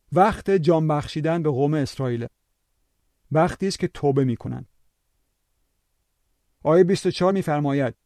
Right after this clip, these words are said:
«و جمیع انبیا نیز از سمیوئیل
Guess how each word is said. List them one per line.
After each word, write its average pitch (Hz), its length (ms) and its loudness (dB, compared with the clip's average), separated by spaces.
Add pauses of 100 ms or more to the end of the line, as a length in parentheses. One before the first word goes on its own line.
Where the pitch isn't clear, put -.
(340)
«و 156 80 4
جمیع 175 600 4
انبیا 170 480 2
نیز 185 380 0 (180)
از 175 180 0
سمیوئیل 185 720 2